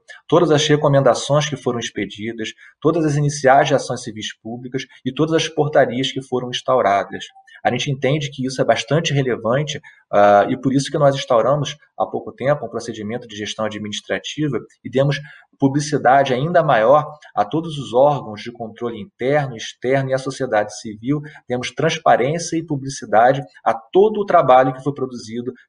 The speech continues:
pela Força Tarefa. Ou seja, em outras palavras,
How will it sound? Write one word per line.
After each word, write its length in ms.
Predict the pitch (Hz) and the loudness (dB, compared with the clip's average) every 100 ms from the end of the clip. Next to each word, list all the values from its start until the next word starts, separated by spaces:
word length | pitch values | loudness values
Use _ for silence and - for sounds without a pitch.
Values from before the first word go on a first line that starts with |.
| - | -2
pela 260 | 131 135 | 4 4
Força 400 | 135 - 123 139 | 2 -2 -8 -6
Tarefa. 580 | 135 139 104 98 - 95 - - - _ | 0 0 2 0 -2 -12 -12 -20 -20 _
Ou 120 | 123 | -6
seja, 520 | 123 - 107 98 101 - 123 | -4 -4 -4 -4 -6 -10 -6
em 80 | |
outras 220 | 123 131 - | -6 -6 -2
palavras, 560 | - 113 98 92 95 | 2 4 4 2 -6